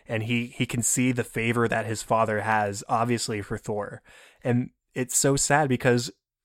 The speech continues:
you get it. You understand Loki's actions to a certain extent. And that is what fascinates me about this movie, is that it's all about the character relationships.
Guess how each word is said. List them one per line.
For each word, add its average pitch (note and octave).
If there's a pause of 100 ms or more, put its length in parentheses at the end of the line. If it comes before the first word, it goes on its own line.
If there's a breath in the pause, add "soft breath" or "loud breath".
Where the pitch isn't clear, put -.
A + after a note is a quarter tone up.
(100)
you C#3
get E3+
it. G#2
You C3+
understand C3+
Loki's B2
actions A#2
to B2
a A2
certain A#2
extent. G#2 (560)
And A#2 (240)
that C3
is B2+
what A#2+
fascinates G#2+
me A#2+
about A2+
this A2+
movie, G#2+
is A2
that A2+
it's A2+
all B2+
about B2+
the B2
character A#2
relationships. G#2+